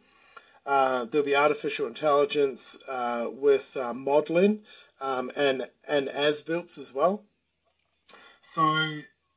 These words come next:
yeah, the, um, the, you know, what's coming out in the future, there's some crazy stuff, some really cool technology.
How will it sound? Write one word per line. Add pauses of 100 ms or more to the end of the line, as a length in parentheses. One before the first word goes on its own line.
(140)
yeah, (220)
the,
um, (1300)
the, (160)
you
know,
what's
coming
out
in
the
future,
there's
some
crazy
stuff,
some
really
cool
technology.